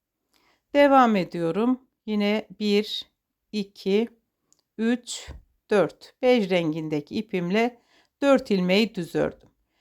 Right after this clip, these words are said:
Şimdi bir ilmek yeşil örüyorum. Hardal sarısı ilmeklerimi de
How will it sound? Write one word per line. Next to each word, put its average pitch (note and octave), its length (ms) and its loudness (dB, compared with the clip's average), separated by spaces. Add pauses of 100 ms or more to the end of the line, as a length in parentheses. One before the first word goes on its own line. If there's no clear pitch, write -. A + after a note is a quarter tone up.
(200)
Şimdi C4+ 420 2
bir D#4 160 4
ilmek C4 680 2
yeşil G#3+ 380 -2
örüyorum. D3+ 680 0 (920)
Hardal C#4+ 440 4
sarısı F#3+ 440 0
ilmeklerimi F#3 920 -2
de C4 340 0